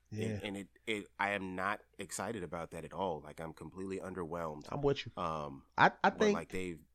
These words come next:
Speaker 2: I think
Speaker 1: Go ahead.
Speaker 2: making it Tariq, if they really want Tariq to be the star of a spinoff, they are asking the spinoff to fail by making Tariq kill Ghost. Ghost is too loved by, by the fans, and Tariq is too already hated by the fans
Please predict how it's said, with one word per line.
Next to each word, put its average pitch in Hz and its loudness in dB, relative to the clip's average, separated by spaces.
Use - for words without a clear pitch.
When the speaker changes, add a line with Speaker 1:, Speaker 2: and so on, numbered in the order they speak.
Speaker 2:
I 160 10
think 196 4
Speaker 1:
Go 85 -4
ahead. 82 2
Speaker 2:
making 175 10
it - 2
Tariq, 147 4
if 120 2
they 156 10
really 175 8
want 170 2
Tariq 147 -2
to 151 0
be 135 0
the 117 -2
star 139 4
of 120 2
a 117 -2
spinoff, 135 2
they 147 8
are 131 10
asking 147 8
the 120 8
spinoff 117 4
to 127 6
fail 107 6
by 110 8
making 117 4
Tariq 107 4
kill 107 4
Ghost. 92 -2
Ghost - 12
is 147 6
too 170 6
loved 139 12
by, 127 6
by 123 6
the 117 2
fans, 135 2
and 120 6
Tariq 151 10
is 135 4
too 156 6
already 139 10
hated 156 6
by 120 6
the 117 4
fans 127 0